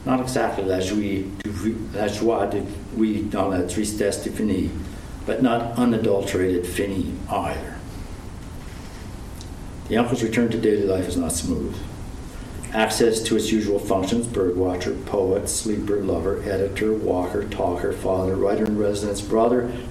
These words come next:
isn't available. He remains the failed uncle. "What's the trouble?" asked the doctor. "I think I've got avunculitis." Was this funny? Sort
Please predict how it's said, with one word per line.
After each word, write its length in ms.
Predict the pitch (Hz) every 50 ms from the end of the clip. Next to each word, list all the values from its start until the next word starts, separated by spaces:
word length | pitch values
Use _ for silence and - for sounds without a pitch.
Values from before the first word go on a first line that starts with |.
| -
isn't 220 | 123 110 117 110 104
available. 540 | 95 98 101 101 95 90 - - - - - - - - - -
He 120 | - 127
remains 560 | 120 117 120 120 120 120 120 120 117 117 120 -
the 80 | 117 - -
failed 280 | - 104 104 101 104
uncle. 360 | 107 110 - - - 95 - 104 - - - - - - - - - - - - - - - - - - - - - - - -
"What's 140 | - 98 -
the 60 | -
trouble?" 400 | - - - 165 185 185 156 123
asked 200 | 117 107 104 -
the 60 | - -
doctor. 440 | 104 98 92 90 90 - - - 80 80 - - - - - - - - - - - - - - - -
"I 40 | -
think 180 | - 113 107 107
I've 120 | 113 113
got 140 | 120 123 117
avunculitis." 920 | 120 123 123 123 120 127 127 117 120 127 127 117 - - - - - - - - - - - - - - - - - - - - - - - - - - - 214 - - -
Was 100 | - -
this 140 | - - -
funny? 420 | 185 180 - 123 135 143 143 139 - - - 147 - - - 185 - - - - - - - - - - - - - - - - -
Sort 300 | - - - 123 113 -